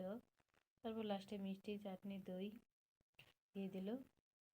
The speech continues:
তারপর খেয়ে দিয়ে চলে আসলাম এখানে। তো বউ, বর সবাই ছবি তুলছিল, আর এদিকে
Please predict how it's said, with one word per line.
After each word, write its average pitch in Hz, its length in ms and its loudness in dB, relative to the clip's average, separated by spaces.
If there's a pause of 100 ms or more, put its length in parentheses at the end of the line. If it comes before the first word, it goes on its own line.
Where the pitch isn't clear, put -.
(2000)
তারপর 208 200 2
খেয়ে 196 280 2
দিয়ে 190 220 4 (340)
চলে 190 200 2
আসলাম 196 440 0 (120)
এখানে। 180 380 -2 (1000)
তো 190 100 2 (380)
বউ, 180 240 0 (1500)
বর 180 420 2 (120)
সবাই 180 440 0 (120)
ছবি 175 360 -2 (300)
তুলছিল, 175 440 -4 (680)
আর 196 120 -2
এদিকে 185 280 -2